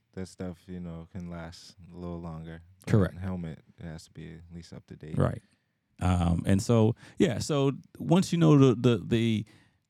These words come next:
Speaker 2: okay, I'm going to Tony's track day, and this is their rules. So, okay, I'm, I gotta go get me a suit. I gotta get me boots. I gotta get, you know, some, some gloves and, and, and a helmet. Um,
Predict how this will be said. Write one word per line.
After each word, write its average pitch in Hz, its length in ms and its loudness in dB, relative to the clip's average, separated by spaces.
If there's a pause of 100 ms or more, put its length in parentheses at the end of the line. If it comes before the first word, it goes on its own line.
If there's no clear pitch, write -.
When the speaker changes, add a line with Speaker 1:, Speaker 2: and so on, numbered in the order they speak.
(380)
Speaker 2:
okay, 117 200 -6
I'm 113 80 0
going 117 300 6
to 110 200 4
Tony's 110 340 2
track 101 320 0
day, 95 300 2
and 95 260 -2
this 101 220 2
is 90 80 0
their 95 160 2
rules. 87 460 0 (200)
So, 107 180 4
okay, 90 260 4
I'm, 95 260 0
I 98 140 0
gotta 90 140 2
go 90 80 6
get 90 140 -2
me 95 80 0
a - 60 0
suit. 85 400 -4
I 90 40 0
gotta 92 160 2
get 82 100 -2
me 92 80 2
boots. 85 440 -2
I 82 60 0
gotta 87 160 2
get, 90 300 2
you 90 120 4
know, 82 100 4
some, 82 440 0
some - 160 0
gloves 87 500 2 (280)
and, 98 180 4
and, 95 300 2
and 98 120 -2
a 104 40 2
helmet. 110 340 4 (460)
Um, 87 840 0